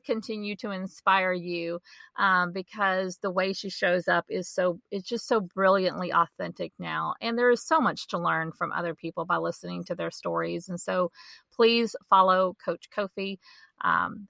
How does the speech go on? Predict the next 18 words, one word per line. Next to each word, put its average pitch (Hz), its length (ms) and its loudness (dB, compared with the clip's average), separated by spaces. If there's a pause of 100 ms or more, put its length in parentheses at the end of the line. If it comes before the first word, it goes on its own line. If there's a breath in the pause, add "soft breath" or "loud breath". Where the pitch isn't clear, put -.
her 175 220 4
website 190 440 4
is 175 120 -2
coach - 260 -2
kofi 190 520 -2
dot 175 280 2
com. 202 460 6 (500 loud breath)
And 185 220 0
I'm 208 100 6
gonna 220 140 4
link 196 300 0
up 196 240 6
all 180 260 2
of 180 140 0
her, 170 520 6
uh, 170 420 -2 (120)
f-, - 80 -20 (180)
y-, - 220 -8